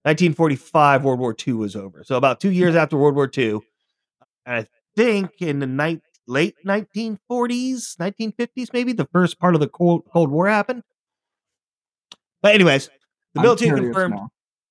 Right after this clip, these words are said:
Speaker 1: there were no co-, the military confirmed that there were no tests being conducted near Mount Rainier that day, when Arnold described the craft's motion as similar to a saucer if you skipped it across the water. And that's where the phrase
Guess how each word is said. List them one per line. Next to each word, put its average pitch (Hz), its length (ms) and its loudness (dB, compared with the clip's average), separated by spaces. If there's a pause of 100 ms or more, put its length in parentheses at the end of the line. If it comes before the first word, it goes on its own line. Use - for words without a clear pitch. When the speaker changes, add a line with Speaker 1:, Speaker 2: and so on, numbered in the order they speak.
(100)
Speaker 1:
there 180 160 2
were 170 100 2
no 190 300 4
co-, 214 200 -4
the 156 180 -2
military 220 340 -2
confirmed 190 320 -6
that 185 140 -4
there 170 100 -2
were 139 100 -2
no 202 180 0
tests 202 320 -2
being 185 180 -2
conducted 160 500 -2
near 135 120 -2
Mount 147 220 0
Rainier 139 280 0
that 156 180 4
day, 196 260 0 (500)
when 127 140 -4
Arnold 208 320 2
described 190 440 -2
the 180 80 -2
craft's 190 360 -4
motion 185 360 0
as 135 200 -2
similar 226 680 0 (680)
to 196 320 2
a 156 400 4
saucer 240 1000 -2
if 175 240 2
you 135 140 -4
skipped - 480 -6
it 254 200 -2
across 208 640 -6
the 202 80 4
water. 135 440 0 (640)
And 139 140 -2
that's 156 240 0
where 180 100 0
the 160 100 -4
phrase 147 680 0